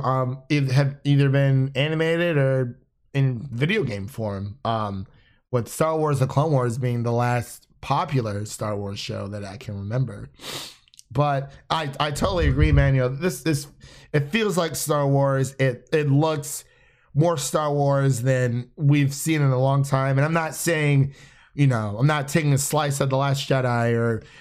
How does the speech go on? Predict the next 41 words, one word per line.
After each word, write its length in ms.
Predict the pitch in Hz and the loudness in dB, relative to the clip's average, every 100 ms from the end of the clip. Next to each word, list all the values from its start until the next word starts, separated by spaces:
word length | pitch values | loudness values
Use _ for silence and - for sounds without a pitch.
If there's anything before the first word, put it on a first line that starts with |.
| - _ | -20 _
Force 260 | 151 143 135 | -2 0 0
Awakens 480 | 139 131 135 120 - | 2 2 0 -4 0
because 240 | 123 123 | 0 0
I 160 | 131 131 | 0 0
actually 340 | 135 - 139 | -2 -2 0
like 300 | 123 131 - | 0 -2 0
both 220 | 143 139 | 2 4
of 100 | 143 | 4
those 180 | 143 135 | 4 4
movies. 480 | 143 151 147 156 139 - - | 4 2 2 0 -4 -12 -6
I 140 | 135 135 | -2 2
think 160 | 135 | 2
they 100 | 139 | 2
take 220 | 135 139 | 2 0
a 40 | 123 | 0
new, 180 | 131 127 | 2 2
different 340 | 139 127 120 | 2 0 0
direction. 640 | 127 120 120 - 135 135 - _ 135 | -2 -2 -4 0 0 0 -6 _ 0
But 120 | 139 | 2
this 200 | 151 139 | 2 2
is 160 | 147 135 | 0 0
clearly 420 | - 151 147 139 | -2 0 2 2
for 360 | 135 131 135 135 | 0 0 2 0
a 420 | 127 123 120 110 - - | 0 0 0 -4 -12 -6
more 200 | - 135 | 2 2
mature 500 | 120 117 - 143 135 139 | 2 -2 0 0 0 -2
audience. 680 | 120 127 135 151 143 - - _ _ _ _ | 0 2 2 2 -2 -8 -12 _ _ _ _
Um, 340 | - 127 117 113 | -4 -2 -2 -2
I 100 | 123 | 0
don't 160 | 127 123 | 0 0
think 280 | 143 127 - | 0 -2 -2
everyone's 540 | 113 123 131 135 131 - | -2 2 2 2 2 -2
going 360 | - 135 147 | 0 0 0
to 120 | 139 | 0
like 300 | 165 170 165 | 0 -2 -4
this, 420 | 185 190 190 - 127 | -2 -2 -4 -4 -2
um, 220 | 123 123 | -2 -2
especially 440 | - 143 135 139 | -2 -2 0 -2
kids. 380 | 131 143 156 - | 0 -2 -2 -4
Kids 320 | - 277 233 | -2 -2 0
might, 380 | 160 143 135 | -2 0 -2